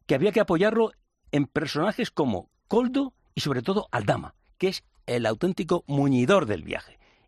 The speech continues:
el que está preparándolo. Es más, es que, Pilar, hay secuencias en la investigación, claro, increíbles. Eh, por ejemplo, hay una invitación para Delcy Rodríguez por parte de Ábalos, que quien escribe la carta es Aldama.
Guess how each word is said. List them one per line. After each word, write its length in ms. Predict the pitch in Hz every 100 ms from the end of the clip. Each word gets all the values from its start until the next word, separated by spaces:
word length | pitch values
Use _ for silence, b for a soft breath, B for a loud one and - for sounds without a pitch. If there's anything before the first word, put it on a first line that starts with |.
| -
el 180 | 147 127
que 80 |
está 240 | 135 - 202
preparándolo. 680 | 165 151 120 135 95 80 b b b b b -
Es 160 | 196
más, 400 | 147 139 220 - b b b b b
es 160 | 127
que, 160 | - 202
Pilar, 380 | 147 135 196 - b b -
hay 120 | 147
secuencias 540 | - 175 180 202 160
en 80 | 175
la 60 | 170
investigación, 540 | 151 - 156 - 185
claro, 300 | - 190 196 B B B B
increíbles. 920 | - 113 - 92 202 226 107 90 - B B
Eh, 140 | - - -
por 140 | - 95
ejemplo, 320 | 135 165 120 B _
hay 160 | 113 131
una 120 | 165
invitación 540 | 175 165 139 - 196
para 380 | 160 110 98 87 _ _ -
Delcy 420 | 95 107 143 170
Rodríguez 420 | 151 147 185 139 -
por 160 | - 90
parte 360 | - 156 - 95
de 180 | 80 -
Ábalos, 460 | 160 135 151 180 _ _ _ _ _
que 160 | 117 87
quien 180 | 95
escribe 320 | 80 - 110 143
la 100 | 143
carta 300 | 156 - 156
es 240 | 160 - - _ _
Aldama. 520 | - 92 110 208 170